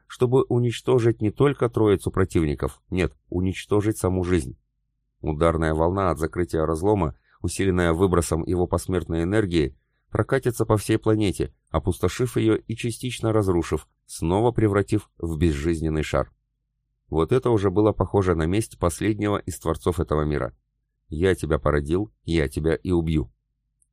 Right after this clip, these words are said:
Он почувствовал, что враги создали портал.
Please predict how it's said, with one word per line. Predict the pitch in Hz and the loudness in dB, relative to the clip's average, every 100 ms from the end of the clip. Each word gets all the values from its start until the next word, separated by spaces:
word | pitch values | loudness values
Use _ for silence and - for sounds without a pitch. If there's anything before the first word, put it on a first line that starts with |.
| _ | _
Он | - 98 | -4 0
почувствовал, | 98 95 131 - 95 80 | 0 0 -4 -2 0 0
что | - 87 | 0 -2
враги | 85 90 107 113 | 0 0 -2 -8
создали | - 92 80 85 | -4 -4 0 -2
портал. | 78 87 - 67 | 0 -2 0 -2